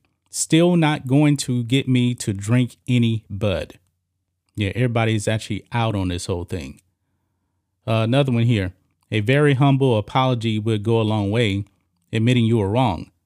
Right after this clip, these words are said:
Stop this woke madness. I will not buy a Bud until they apologize." Well, they're not gonna apologize. They're not.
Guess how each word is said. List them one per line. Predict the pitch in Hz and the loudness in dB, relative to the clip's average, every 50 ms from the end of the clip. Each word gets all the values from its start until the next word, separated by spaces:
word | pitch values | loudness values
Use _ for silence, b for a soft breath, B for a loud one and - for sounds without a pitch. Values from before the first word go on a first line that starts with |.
| _ | _
Stop | _ - - - - - 143 143 147 143 - | _ -10 -8 -8 -2 0 2 2 2 0 0
this | - 139 123 - | 0 0 0 0
woke | - 110 123 135 127 | 0 0 0 0 2
madness. | 98 123 123 123 113 101 92 80 - - - - _ _ _ _ - | 0 0 0 0 -2 -2 -4 -6 -8 -10 -12 -14 _ _ _ _ -2
I | 123 131 139 | 0 2 2
will | 143 143 139 | 4 4 4
not | 131 127 127 127 120 110 | 4 2 2 0 -2 -4
buy | 113 117 120 117 117 117 117 110 - _ _ _ _ _ _ _ _ _ _ _ _ _ _ _ | -2 -2 0 0 -2 -2 -4 -6 -8 _ _ _ _ _ _ _ _ _ _ _ _ _ _ _
a | - 120 | -2 -2
Bud | 110 110 123 123 127 123 120 | 2 2 2 4 4 2 0
until | 113 107 - - 131 120 | 0 -2 0 0 0 0
they | 110 113 107 | 0 -2 -2
apologize." | 101 95 - - 117 113 107 95 95 101 85 87 90 - - | -4 -4 -4 -4 -2 -2 -2 -4 -4 -4 -4 -4 -6 -2 0
Well, | 127 117 104 - _ _ _ _ _ _ _ _ _ _ - | 0 0 0 -2 _ _ _ _ _ _ _ _ _ _ 0
they're | 135 147 | 2 2
not | 160 175 175 | 2 2 0
gonna | 170 156 123 | 0 0 0
apologize. | 104 - - 139 131 110 95 - 85 76 - - - - - _ _ _ _ _ _ | -2 -2 -2 -2 -2 -2 -4 -4 -6 -8 -8 -10 -14 -14 -14 _ _ _ _ _ _
They're | - 170 | -4 -2
not. | 175 180 151 - - | 0 0 -2 -2 -6